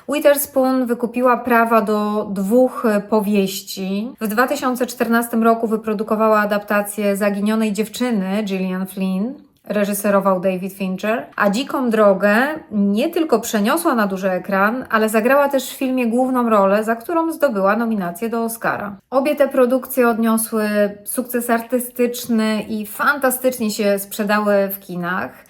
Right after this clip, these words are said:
A gdy trzy lata później Reese Witherspoon wzięła na tapetę powieść niejakiej Liane Moriarty pod tytułem Big Little Lies, e, stało się jasne, że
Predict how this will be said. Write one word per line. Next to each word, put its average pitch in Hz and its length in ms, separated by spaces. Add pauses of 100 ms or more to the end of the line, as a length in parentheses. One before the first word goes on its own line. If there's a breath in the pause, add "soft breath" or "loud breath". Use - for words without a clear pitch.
(420 loud breath)
A 220 140
gdy 220 480
trzy - 280
lata 311 260
później 175 720
Reese 247 500
Witherspoon 196 920
wzięła 240 320
na 233 140
tapetę 220 800 (180)
powieść 254 920 (120)
niejakiej 214 920
Liane 240 440
Moriarty 180 1040
pod - 180
tytułem 190 600 (320 loud breath)
Big 269 320
Little 220 480
Lies, 180 720
e, 190 300
stało 202 440
się 196 160
jasne, 202 760
że 190 640